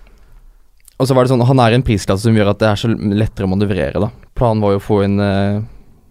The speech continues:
K D B, men så ble det, ehm, Edens Hage, som er, eh,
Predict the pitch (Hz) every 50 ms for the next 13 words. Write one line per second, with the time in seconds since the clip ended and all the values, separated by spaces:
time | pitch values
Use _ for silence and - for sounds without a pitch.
0 | - - - - - - - - 120 110 110 110 117 113 - 107 101 107 120 120
1 | - - - - - - - - - - - - - - _ - 117 - 110 110
2 | 104 101 98 101 104 104 101 104 104 104 101 101 98 - - - - - 113 110
3 | 101 95 104 107 110 113 - - - - - - - 123 117 107 95 92 87 90
4 | 107 117 - - - - - 104 113 113 107 98 107 107 104 104 104 101 101 101